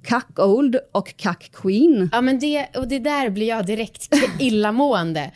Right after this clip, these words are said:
Speaker 2: av att identifiera mig med.
Speaker 1: Ja.
Speaker 2: För det är väl också mycket förnedringen
Speaker 1: Äh,
Speaker 2: i
Speaker 1: ja, cuckold är i alla fall...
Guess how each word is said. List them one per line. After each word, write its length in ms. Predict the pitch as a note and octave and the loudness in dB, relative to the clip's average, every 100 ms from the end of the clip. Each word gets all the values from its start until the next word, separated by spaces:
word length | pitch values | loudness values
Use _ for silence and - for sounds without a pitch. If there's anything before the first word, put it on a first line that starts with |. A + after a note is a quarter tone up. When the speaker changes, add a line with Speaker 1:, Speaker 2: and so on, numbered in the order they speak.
| - - | -6 -2
Speaker 2:
av 100 | G#3+ | -2
att 140 | A3 | 0
identifiera 680 | B3 G#3 G3+ G3 G#3+ G3 E3+ | 0 2 0 0 0 0 0
mig 140 | E3 D#3+ | -2 -4
med. 200 | D3+ - | -6 0
Speaker 1:
Ja. 280 | A#3+ C4 C#4 | 2 4 4
Speaker 2:
För 60 | B3 | 2
det 100 | C#4 | 2
är 40 | |
väl 100 | C#4 | 0
också 180 | C4 A#3 | -4 -6
mycket 220 | A3+ A3 | -8 -6
förnedringen 720 | A3+ C4 F#4+ G#3+ D#3 D#3 D3 B3+ | -2 2 2 0 -2 -2 0 0
Speaker 1:
Äh, 80 | F3 | 0
Speaker 2:
i 300 | D#3 D3+ E3 - - | -4 -6 -8 -8 0
Speaker 1:
ja, 260 | B3 C#4+ | 2 2
cuckold 680 | D#4+ C#4+ D#4 - E4 E4 A3 | 0 -4 -6 -2 0 0 0
är 80 | E3+ | -2
i 80 | |
alla 180 | E3+ E3+ | -2 -2
fall... 320 | F3 D#3+ D#3+ | -2 -2 -2